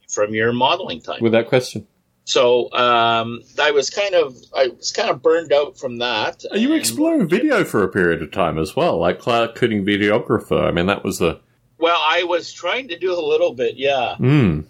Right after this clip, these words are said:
Speaker 1: And, uh, I did a lot of sort of PowerPoint presentations on, at different divisions and
Speaker 2: Mm.
Speaker 1: regions, and on, uh, Jim Kello's, uh, show on
Speaker 2: Without
Speaker 1: Wednesday.
Speaker 2: question.
Speaker 1: And, uh, so,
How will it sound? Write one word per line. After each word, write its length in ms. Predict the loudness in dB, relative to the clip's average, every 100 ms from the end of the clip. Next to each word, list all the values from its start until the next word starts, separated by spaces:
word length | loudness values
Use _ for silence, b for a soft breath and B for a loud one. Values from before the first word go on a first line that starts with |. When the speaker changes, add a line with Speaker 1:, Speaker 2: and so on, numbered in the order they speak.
| -8
Speaker 1:
And, 500 | -6 -2 -2 -2 -2
uh, 220 | -2 -2
I 120 | -2
did 220 | -2 0 0
a 40 |
lot 280 | 0 0 0
of 80 | -2
sort 220 | -2 -2
of 80 | -2
PowerPoint 500 | -2 -2 -2 -8 -4
presentations 880 | -2 -2 -2 -4 -2 -2 -6 -4 0
on, 360 | 0 0 -4 b b _ 0
at 220 | 0 2
different 440 | 0 0 -2 -6 -8
divisions 680 | 0 0 2 0 -2 -6
and 100 | -10
Speaker 2:
Mm. 40 | -2
Speaker 1:
regions, 580 | 2 4 4 2 -2 -10 -14 _ _ _ -2
and 480 | 0 0 -6 -18 -18 -8
on, 420 | -4 -2 -4 -6
uh, 560 | -4 -2 -2 -2 -2 -4 _
Jim 280 | -2 0 0
Kello's, 720 | 0 2 4 2 0 -4 0
uh, 260 | 2 2 0
show 400 | -4 -2 0 2
on 80 | 2
Speaker 2:
Without 160 | 4
Speaker 1:
Wednesday. 120 | 2 0
Speaker 2:
question. 300 | -2 -2 -4 -4 -14 _ _ -2
Speaker 1:
And, 720 | 2 4 4 2 0 -2 0
uh, 380 | 0 0 0 -2
so, 440 | 0 2 2 0